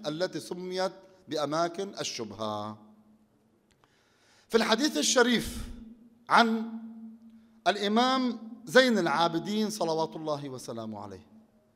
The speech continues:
هذا الحديث الذي يمكن أن يكون تطبيقا لكل ما ذكرناه سابقا،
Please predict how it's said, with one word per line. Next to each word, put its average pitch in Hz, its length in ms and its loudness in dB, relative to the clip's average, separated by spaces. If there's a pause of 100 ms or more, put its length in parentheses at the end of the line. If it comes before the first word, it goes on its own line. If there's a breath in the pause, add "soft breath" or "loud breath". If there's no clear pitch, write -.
(560 soft breath)
هذا 294 160 8
الحديث 254 540 0 (1000)
الذي 202 640 4
يمكن 262 420 0
أن 196 200 -6
يكون 220 480 -2
تطبيقا 240 800 2 (800 loud breath)
لكل 285 420 2
ما 233 160 6
ذكرناه 202 580 -2
سابقا، 120 600 -4